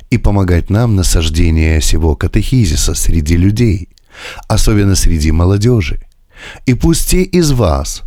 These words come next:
кто не способен на большее, берут эти скрижали и внедряют их слово в слово в умы людей следующим образом.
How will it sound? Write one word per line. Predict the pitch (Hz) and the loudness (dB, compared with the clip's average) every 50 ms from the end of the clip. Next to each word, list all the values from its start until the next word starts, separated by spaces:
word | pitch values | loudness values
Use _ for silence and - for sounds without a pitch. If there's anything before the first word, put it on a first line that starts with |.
| - - | -16 -12
кто | - - - 85 82 | -12 -6 -4 -2 0
не | 82 80 | 0 0
способен | - - - 87 - - 147 151 139 151 147 147 143 | 0 0 0 0 0 2 0 0 0 0 0 0 0
на | 147 143 | 0 0
большее, | 127 120 123 123 101 80 - - - 80 73 67 - - - - - - - - | 0 0 0 2 2 0 0 0 0 0 0 -2 -4 -8 -14 -20 -20 -20 -18 -10
берут | - 80 80 98 98 113 120 120 110 - - - - | -4 -2 0 2 2 2 2 2 0 0 -4 -2 0
эти | 127 135 147 143 - 143 | 0 0 2 2 0 0
скрижали | - - - 135 135 123 107 90 85 80 73 71 69 67 - - _ _ | 0 -2 -2 -2 0 0 2 2 2 2 2 0 0 -2 -4 -8 _ _
и | - 113 104 | 0 0 0
внедряют | 82 90 87 80 78 73 78 85 98 123 135 139 143 135 - - - | 2 2 2 2 2 2 0 0 2 2 2 2 0 0 -2 -4 -2
их | 127 131 127 - - - - - - - - | 0 0 0 0 -4 -8 -10 -18 -20 -18 -10
слово | - - - - 87 90 92 107 131 143 139 143 139 139 | -6 -4 -2 0 0 2 2 2 2 2 2 0 0 -2
в | - - | -4 -6
слово | - - - 95 90 90 87 80 71 69 67 62 - - - - - - - | -6 -4 -2 0 2 2 2 2 2 0 -2 -4 -4 -10 -18 -20 -20 -14 -8
в | 92 90 95 - - | -4 -4 -4 -2 -2
умы | 98 90 85 90 90 80 | -2 0 2 2 0 0
людей | 76 78 69 65 - - 131 135 131 127 - - _ _ _ - | 0 0 -2 0 0 0 2 0 -2 -4 -8 -18 _ _ _ -8
следующим | - - - - 82 82 80 73 78 78 76 71 - - - 95 101 107 117 - _ | -6 -2 0 2 2 2 0 0 0 0 0 0 -2 -2 -2 -2 -2 -2 -6 -8 _
образом. | - 117 117 117 101 95 - 78 67 67 71 69 85 - - | -2 0 0 2 2 0 0 0 0 -2 -4 -6 -6 -10 -18